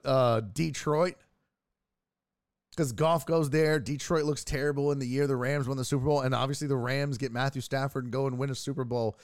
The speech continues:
and you're like, "Well, that's done. We know who won that trade."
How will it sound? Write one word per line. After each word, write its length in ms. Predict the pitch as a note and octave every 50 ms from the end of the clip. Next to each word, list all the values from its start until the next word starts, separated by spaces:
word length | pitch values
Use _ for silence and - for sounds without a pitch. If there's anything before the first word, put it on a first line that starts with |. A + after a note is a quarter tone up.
| - - - _ -
and 160 | - C#3 C#3+
you're 100 | C#3+ D3
like, 240 | C#3 C3+ B2 A#2 -
"Well, 300 | A#2 C3+ C#3+ C#3+ - - - _ _ _ _ - G2+
that's 240 | C#3 D3+ D#3+ C#3+ -
done. 320 | - G#2+ G2 G#2 G#2+ G2 -
We 100 | - A#2+
know 140 | D3 D#3 D3+
who 100 | D3 D#3+
won 200 | D#3 D#3 D3+ C#3+
that 200 | C#3 C#3+ D#3 D3+
trade." 400 | - - A2+ G2 F#2+ G2 G2 G#2+